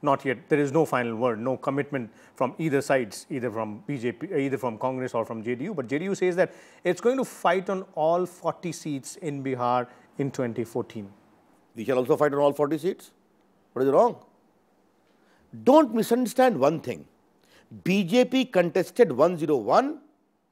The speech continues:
Speaker 2: one ninety-one.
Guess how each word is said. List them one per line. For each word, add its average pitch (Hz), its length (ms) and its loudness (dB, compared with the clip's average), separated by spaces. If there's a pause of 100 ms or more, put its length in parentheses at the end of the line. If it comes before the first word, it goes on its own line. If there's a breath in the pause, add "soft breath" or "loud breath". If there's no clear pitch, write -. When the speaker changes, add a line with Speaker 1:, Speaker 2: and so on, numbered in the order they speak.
(600)
Speaker 2:
one 175 460 0 (680)
ninety-one. 107 580 -2